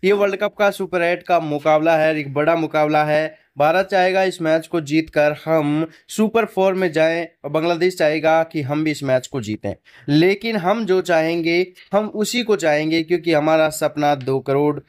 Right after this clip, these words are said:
एक करोड़ रुपए जीतने का। अगर इसमें हमारी बात बन जाती है तो फिर हमें अमीर बनने से कोई नहीं रोक सकता, क्योंकि हम आए ही इस वजह से हैं ताकि हम ग्रैंड लीग को जीत सकें।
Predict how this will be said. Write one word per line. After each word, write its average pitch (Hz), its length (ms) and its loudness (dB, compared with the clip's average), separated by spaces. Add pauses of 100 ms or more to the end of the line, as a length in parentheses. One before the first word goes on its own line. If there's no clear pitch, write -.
(240)
एक 202 320 0
करोड़ 165 240 -2
रुपए 147 280 -4
जीतने 123 420 -6
का। 110 180 0 (580)
अगर 208 280 2
इसमें 208 320 -4
हमारी 185 340 0
बात 165 300 0
बन 151 220 -2
जाती 151 340 0
है 151 260 2
तो 160 200 -2
फिर 196 280 0
हमें 151 460 -2 (500)
अमीर 190 360 0
बनने 190 300 -2
से 190 160 -2
कोई 196 280 0
नहीं 185 160 2
रोक 165 160 -2
सकता, 175 320 0
क्योंकि 175 340 -4
हम 180 160 2 (160)
आए 190 340 2
ही 240 200 -4
इस 214 200 -6
वजह 180 240 0
से 175 140 -2
हैं 180 200 0
ताकि 156 360 0
हम 147 360 2
ग्रैंड 151 320 -2
लीग 156 180 -6
को 175 160 0
जीत 131 200 -4
सकें। 101 300 -10